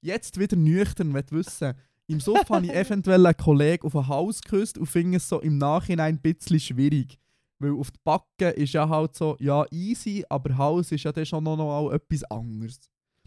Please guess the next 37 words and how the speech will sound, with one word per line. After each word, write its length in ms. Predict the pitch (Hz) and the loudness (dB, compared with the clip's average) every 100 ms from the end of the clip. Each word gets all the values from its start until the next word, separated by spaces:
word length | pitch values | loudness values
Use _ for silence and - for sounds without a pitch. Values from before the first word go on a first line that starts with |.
| _ _ - | _ _ -8
Ist 140 | 143 | -6
das 100 | 180 | -2
jetzt 180 | 185 - | -2 -2
etwas, 280 | 190 196 170 | -4 -4 -2
wo 80 | 156 | 0
man 160 | 156 | 0
eventuell 500 | - 165 175 160 165 | 0 -2 -2 -2 0
mal 140 | 170 165 | 0 0
ansprechen 560 | 160 139 147 180 - | -2 -6 -4 -4 -6
sollte 340 | 185 170 - 156 | -8 -10 -8 -8
oder 160 | 160 | -6
nicht? 240 | 139 120 - _ _ _ _ _ _ _ _ _ _ _ | -8 -10 -16 _ _ _ _ _ _ _ _ _ _ _
Kontext. 840 | - 123 127 - 247 - - - _ - | -10 -8 -10 -6 -4 -4 -10 -14 _ -6
Kollegen 540 | - 139 139 185 214 | 0 2 2 0 -2
seit 260 | - 147 - | -4 -6 -4
etwa 260 | 147 - | -6 -4
vier 300 | 120 143 160 175 | -8 -6 -4 -2
Jahren 300 | 147 185 226 _ _ _ - | -2 -4 -6 _ _ _ -10
sehen 200 | 170 165 | -8 -6
uns 160 | 160 | -6
so 100 | 160 | -6
mittelregelmässig 1120 | 151 185 - 196 185 185 175 151 165 - 165 | -4 -6 -6 -6 -6 -6 -6 -6 -8 -12 -12
und 100 | 135 | -8
müssen 360 | 139 143 135 135 | -6 -6 -8 -8
beide 280 | 135 139 147 | -6 -6 -6
voneinander, 560 | - 131 127 123 135 - | -6 -4 -4 -6 -8 -6
und 180 | 156 139 | -2 0
wissen 300 | 180 - 143 | 0 0 -2
beide 240 | 143 160 | -2 -2
voneinander, 440 | - 151 127 135 151 | -4 -4 -2 -4 -6
dass 160 | 151 | -6
wir 60 | 165 | -6
es 120 | 151 | -4
mal 140 | 131 120 | -4 -4
aufeinander 600 | 123 131 151 131 135 - | -6 -4 -2 -2 -4 -8
gehabt 400 | - 104 113 131 | -12 -10 -8 -8
haben. 300 | 120 104 123 | -10 -12 -16